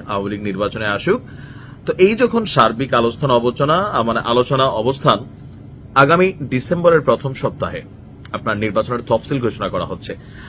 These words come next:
আর এই মুহূর্তে এসে আজকে আমাদের প্রধান নির্বাচন কমিশনার সিইসি, তিনি পুরো, আহ,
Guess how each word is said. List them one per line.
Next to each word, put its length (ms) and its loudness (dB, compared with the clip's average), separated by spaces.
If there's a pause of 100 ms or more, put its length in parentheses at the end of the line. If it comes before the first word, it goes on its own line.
আর 140 8
এই 100 8
মুহূর্তে 360 4
এসে 200 4
আজকে 280 2
আমাদের 260 2
প্রধান 360 2
নির্বাচন 420 0
কমিশনার 840 -4
সিইসি, 480 2 (300)
তিনি 260 4 (480)
পুরো, 360 8
আহ, 320 2